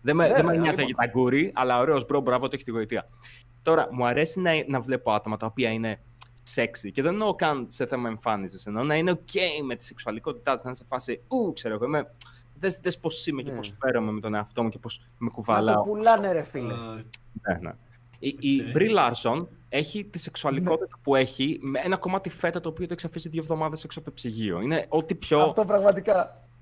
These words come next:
Speaker 1: Ρε φίλε, τη βλέπω και μου πέφτει. Δεν γίνεται αυτό το πράγμα.
Speaker 2: Μαλάκα, ναι, πραγματικά. Είναι... είναι σαν ένα πιάτο πουρέ, ξέρεις, σκέτο όμως, ξέρεις, αυτό το πουρέ, ρε παιδί μου, αν δεν βάλεις ούτε αλάτι, ούτε τίποτα, ρε παιδί μου, ούτε κυβοκνόρ.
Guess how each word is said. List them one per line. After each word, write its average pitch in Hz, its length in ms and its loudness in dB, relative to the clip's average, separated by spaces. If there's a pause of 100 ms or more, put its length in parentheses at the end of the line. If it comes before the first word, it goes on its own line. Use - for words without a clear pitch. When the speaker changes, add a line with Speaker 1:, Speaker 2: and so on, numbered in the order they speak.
(480)
Speaker 1:
Ρε 160 60 -2
φίλε, 175 280 -2
τη 175 160 -8
βλέπω 160 280 0
και 147 140 -2
μου 123 80 -8
πέφτει. 120 300 -2
Δεν 131 180 -6
γίνεται 104 260 -12
αυτό - 120 -20
το 90 120 -20
πράγμα. 85 260 -18 (1400)
Speaker 2:
Μαλάκα, 113 340 -6
ναι, 110 140 -2
πραγματικά. 107 520 -6
Είναι... 196 640 -4 (600)
είναι 170 220 -8 (400)
σαν 196 300 -6
ένα 214 180 -6
πιάτο 214 320 -4
πουρέ, 180 420 -4 (200)
ξέρεις, - 440 -10
σκέτο - 360 -4
όμως, 107 220 -8
ξέρεις, 131 220 -10
αυτό 131 200 -14
το 156 140 -8 (200)
πουρέ, 139 180 -4
ρε 156 80 -4
παιδί 139 160 -8
μου, 143 220 -12
αν 135 120 -8
δεν 143 100 -8
βάλεις 151 260 -2
ούτε - 140 -6
αλάτι, 120 300 -4
ούτε - 100 -16
τίποτα, 120 340 -4
ρε 107 60 -6
παιδί 98 200 -12
μου, 113 160 -12
ούτε 117 140 -14
κυβοκνόρ. 117 600 -10